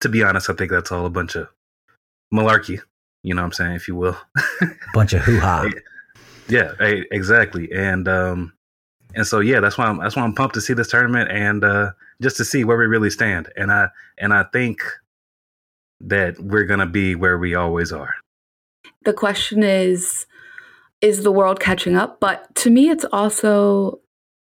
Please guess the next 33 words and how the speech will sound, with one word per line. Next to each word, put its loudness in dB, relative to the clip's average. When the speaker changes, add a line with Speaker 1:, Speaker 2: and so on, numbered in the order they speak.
Speaker 3:
are 2
we 4
still 0
going 2
to 0
remain 2
a -2
powerhouse? -4
It's, -4
it's, 0
did 2
we 4
have 0
this 0
long-standing 2
golden 0
generation? 2
And 2
I'm, 0
I'm 0
so 2
excited 0
to -4
see -2
that -10
there -2
are -4
young 0
people -2
fighting -2
for -2
a -4
place -2